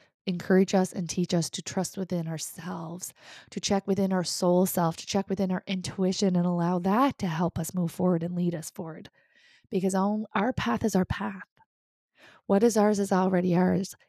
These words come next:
And only you have spent a hundred percent of this life with yourself. You are an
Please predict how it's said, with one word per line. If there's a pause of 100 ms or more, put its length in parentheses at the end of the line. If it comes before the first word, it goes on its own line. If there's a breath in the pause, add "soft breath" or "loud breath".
And
only
you
have
spent
a
hundred
percent
of
this
life
with
yourself.
You
are
an